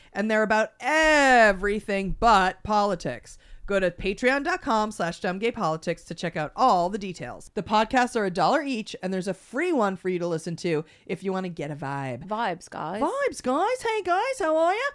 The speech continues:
Speaker 1: Just scroll down to September, and the free one is called Windows Up Sing Time.
Speaker 2: And I mean, not to toot,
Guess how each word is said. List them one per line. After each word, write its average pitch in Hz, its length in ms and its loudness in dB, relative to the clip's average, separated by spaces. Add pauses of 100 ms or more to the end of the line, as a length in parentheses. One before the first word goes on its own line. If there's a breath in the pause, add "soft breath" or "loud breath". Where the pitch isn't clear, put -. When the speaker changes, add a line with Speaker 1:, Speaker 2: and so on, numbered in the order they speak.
(240 loud breath)
Speaker 1:
Just 262 220 -2
scroll 269 300 4
down 262 260 2
to 254 100 -10
September, 240 560 0
and 220 180 -2
the 202 60 -4
free 233 240 -6
one 233 180 -2
is 214 100 -6
called 185 420 0
Windows 262 580 2
Up 277 260 2 (220)
Sing 190 360 -4
Time. 120 460 -8 (640 soft breath)
Speaker 2:
And 381 160 0
I 370 100 0
mean, 349 280 -4
not 285 240 0
to 277 100 -6
toot, 262 400 -2